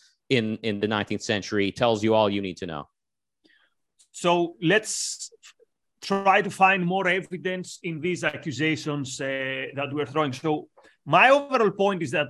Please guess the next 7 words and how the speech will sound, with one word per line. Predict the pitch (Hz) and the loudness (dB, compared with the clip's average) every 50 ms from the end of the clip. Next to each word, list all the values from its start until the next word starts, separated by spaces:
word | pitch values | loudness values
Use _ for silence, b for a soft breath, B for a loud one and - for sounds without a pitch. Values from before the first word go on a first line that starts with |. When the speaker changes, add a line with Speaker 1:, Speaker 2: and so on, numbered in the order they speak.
| - - | -4 2
Speaker 2:
everything | - 196 202 214 202 220 240 233 233 220 208 190 | 6 6 8 6 6 4 -2 -2 -2 -2 -2 0
wrong | 175 175 190 202 190 | 2 2 2 2 2
with | 175 170 | 0 -2
the | 147 160 156 - - | -2 -2 -2 -2 -4
Libertarian | 139 139 120 156 160 160 156 143 131 127 | -6 -4 0 2 4 4 4 2 0 0
Party | 143 156 160 165 - - 208 220 - - _ _ _ _ _ _ _ _ | 2 2 2 2 0 -2 -6 -6 -8 -14 _ _ _ _ _ _ _ _
comes | - 196 196 214 220 220 - - - | 4 6 6 6 6 4 2 -2 -2